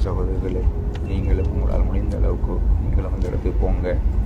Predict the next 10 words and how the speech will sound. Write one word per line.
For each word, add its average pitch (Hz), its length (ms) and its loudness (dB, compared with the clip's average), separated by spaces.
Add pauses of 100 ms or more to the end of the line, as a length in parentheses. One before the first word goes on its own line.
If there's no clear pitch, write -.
(880)
உங்கள் 95 240 2
பெற்றோர்களையும் 98 560 2
அந்த 95 140 2
இடத்துக்கு 87 340 -2
அனுப்புங்க. - 420 2 (2750)
உங்கள் 98 280 2
குடும்பத்தவர்களையும் 98 760 0
அந்த 95 140 -4
இடத்துக்கு 98 340 0
அனுப்புங்க. - 380 2